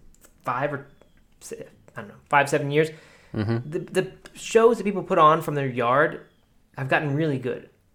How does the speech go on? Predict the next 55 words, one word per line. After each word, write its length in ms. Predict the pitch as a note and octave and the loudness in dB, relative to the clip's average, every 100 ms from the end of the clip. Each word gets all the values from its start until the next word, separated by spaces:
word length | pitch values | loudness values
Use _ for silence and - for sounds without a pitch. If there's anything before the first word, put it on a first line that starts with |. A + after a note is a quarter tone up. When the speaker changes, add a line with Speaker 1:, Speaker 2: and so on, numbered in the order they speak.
| _ _ _ _ - | _ _ _ _ -2
Speaker 1:
And 100 | C#3+ | 2
I 40 | |
Speaker 2:
Hmm. 60 | - | 2
Speaker 1:
don't 80 | D3+ | 2
know, 220 | E3+ - | -4 -4
I 60 | D3+ | -6
don't 40 | |
know 80 | F3 | -4
what 80 | D#3 | -4
that 140 | C3+ | -4
is. 200 | A#2 - | -6 -10
It's 200 | G#3 D3+ | -12 -4
just, 160 | D#3 D#3 | -2 0
like, 260 | D#3 - | 0 -4
'cause 140 | - D#3+ | -12 -4
when 100 | F#3+ | 0
you 80 | A3+ | 0
were 80 | |
little, 260 | F#3+ G3 C#3+ | 2 2 2
it 60 | C#3 | 2
was 140 | C3+ | 2
always, 240 | C#3+ C3+ | 2 2
like, 160 | A#2+ A#2 - | -4 -6 -10
Roman 320 | A#2+ B2 A#2 | -6 -6 -8
candles 520 | A2 A2+ A2 G#2+ G#2+ | -8 -8 -6 -10 -10
or, 140 | G#2+ G#2+ | -12 -6
like, 160 | G#2+ | 2
Speaker 2:
Right, 300 | G#2 F2+ - | 4 4 0
right. 260 | A2+ G2 - - D3 | -2 -2 -4 -18 -12
Speaker 1:
you 120 | B2 | -10
know, 160 | G2+ A2 | -10 -12
little 200 | B2+ A#2 | -10 -8
bottle 280 | A2+ A#2 A#2 | -8 -6 -6
rocket 240 | G#2+ A#2 | -8 -10
things. 160 | A#2+ A#2 | -10 -6
But 120 | D3+ | -2
now 180 | G#3+ F4+ | -2 -2
people 240 | G#4+ G3+ | -2 -2
just 120 | - | -4
have, 120 | G3 | -2
like, 220 | G3 C#3+ D3+ | -4 -4 -6
legit 420 | C#3 F3 F#3+ - | -4 -4 -6 -4
fireworks 580 | D3+ A3 C#3+ A2 - - _ _ _ C3+ | -2 0 -2 -6 -12 -20 _ _ _ -8
that 160 | B2+ | -4
Speaker 2:
Yeah. 40 | C3 | -4
Speaker 1:
just 240 | C3 - - G3 - | -4 -8 -20 -20 -18
do 140 | - D3 | -12 -10
from 100 | D3 | -10
their 120 | B2+ | -10
house. 200 | D#3+ - | -12 -14
So 80 | - | -14
I 60 | |
don't, 160 | - - _ _ - - - - _ | -14 -14 _ _ -20 -20 -20 -20 _
who 120 | B3 | 4
knows? 340 | A#3+ F#3+ F#3 | 6 6 2